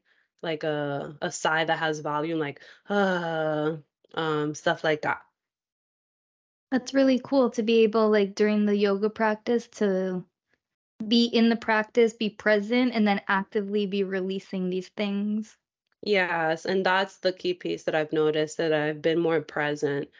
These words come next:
Speaker 1: um, 'cause there's times during the yoga practice where I'm not present, like, my mind will go to, like, my to-do list or something. So it's also, like, a active meditation to return back to, like, being present with what's happening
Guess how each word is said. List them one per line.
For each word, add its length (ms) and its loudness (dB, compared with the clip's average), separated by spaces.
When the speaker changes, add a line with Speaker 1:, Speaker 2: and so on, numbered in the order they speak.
Speaker 1:
um, 640 -2
'cause 240 0
there's 260 -2
times 480 0
during 260 0
the 80 0
yoga 280 0
practice 600 -2
where 140 0
I'm 140 2
not 220 2
present, 520 2
like, 180 4
my 200 4
mind 320 2
will 100 -2
go 180 0
to, 140 -4
like, 200 -2
my 140 0
to-do 380 0
list 260 0
or 100 2
something. 580 2
So 180 0
it's 120 0
also, 320 -2
like, 240 -2
a 380 0
active 420 -4
meditation 1080 0
to 180 -2
return 460 -2
back 300 -4
to, 140 -4
like, 220 -2
being 240 -2
present 440 0
with 220 0
what's 360 -2
happening 760 0